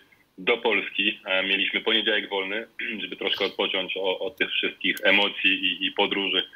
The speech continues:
e, podczas ostatnich, e, dni, tygodni. E, wróciliśmy do Warszawy we, do Warszawy we wtorek, em, żeby trenować i poszlifować ostatnie, e, ważne taktyczne rzeczy i, i, i lecimy do, e, Pragi jutro.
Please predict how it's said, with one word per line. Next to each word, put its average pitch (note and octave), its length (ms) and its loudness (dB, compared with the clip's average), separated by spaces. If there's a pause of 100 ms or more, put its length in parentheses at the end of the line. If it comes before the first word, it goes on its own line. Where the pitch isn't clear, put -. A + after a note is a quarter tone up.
(320)
e, F2+ 320 2
podczas F#2 400 0
ostatnich, F2+ 560 0
e, F2 280 0
dni, G#2 320 2
tygodni. G2 600 2 (400)
E, G2+ 480 2
wróciliśmy A#2+ 420 0
do A2+ 100 2
Warszawy G#2 500 0
we, G2 180 -2 (200)
do G#2 80 -2
Warszawy G2 400 0
we F#2 180 -2
wtorek, C#3 560 2 (220)
em, F#2+ 1300 -2
żeby G2+ 220 6
trenować G#2 600 2
i - 20 -16
poszlifować G2 580 0
ostatnie, - 380 -2 (360)
e, F2+ 280 4
ważne G2 260 2
taktyczne F#2 420 -2
rzeczy G#2+ 440 4 (100)
i, F#2+ 60 0
i, F2+ 400 0
i F2 220 4
lecimy F2+ 440 2
do, E2+ 360 0
e, D#2+ 340 2
Pragi F2 360 4
jutro. - 280 -4